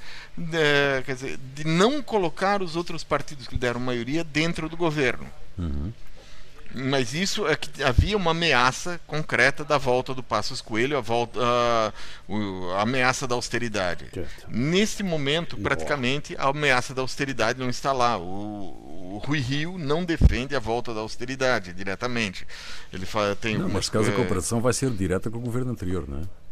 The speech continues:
Speaker 1: Exatamente.
Speaker 2: Uhum.
Speaker 1: Então, a comparação é dif-, é, é diferente.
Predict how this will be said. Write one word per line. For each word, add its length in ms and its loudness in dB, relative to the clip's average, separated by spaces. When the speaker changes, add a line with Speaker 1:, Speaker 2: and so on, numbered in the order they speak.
Speaker 1:
Exatamente. 840 -2
Speaker 2:
Uhum. 60 -4
Speaker 1:
Então, 180 0
a 40 0
comparação 640 2
é 60 0
dif-, 240 -4
é, 480 2
é 40 0
diferente. 540 -4